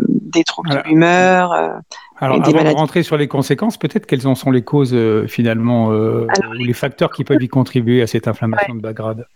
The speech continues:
Speaker 1: Les causes de, de cette, euh, stimulation permanente, euh, des défenses immunitaires, ça peut être par exemple une infection chronique, si vous avez tout le temps des rhumes, ou, euh, une intolérance alimentaire,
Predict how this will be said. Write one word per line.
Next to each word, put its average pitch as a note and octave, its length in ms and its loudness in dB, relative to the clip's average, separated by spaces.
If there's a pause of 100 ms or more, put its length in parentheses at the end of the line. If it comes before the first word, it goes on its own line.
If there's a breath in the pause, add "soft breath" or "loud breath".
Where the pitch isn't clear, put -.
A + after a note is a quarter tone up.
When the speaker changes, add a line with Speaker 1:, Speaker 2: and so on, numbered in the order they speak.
(500)
Speaker 1:
Les G#3 160 6
causes C#4+ 360 4
de, G#3+ 160 6
de G3 140 2
cette, - 340 0
euh, F#3+ 340 4
stimulation G3 600 4
permanente, A3 800 4
euh, E3+ 580 4
des F3+ 160 2
défenses F#3 380 2
immunitaires, F#3+ 420 4
ça F#3+ 140 -2
peut F#3+ 140 0
être F#3 180 0
par F3 120 0
exemple F3 400 2
une F#3 80 6
infection F3+ 520 2
chronique, A3+ 580 6 (560 loud breath)
si - 140 -2
vous F3+ 80 2
avez F3 80 4
tout - 100 -2
le F3 60 -2
temps F3 140 2
des G3 120 6
rhumes, G3 380 6
ou, F3 240 4
euh, E3+ 220 2 (540 loud breath)
une G3 120 8
intolérance G3+ 600 4
alimentaire, G#3+ 840 4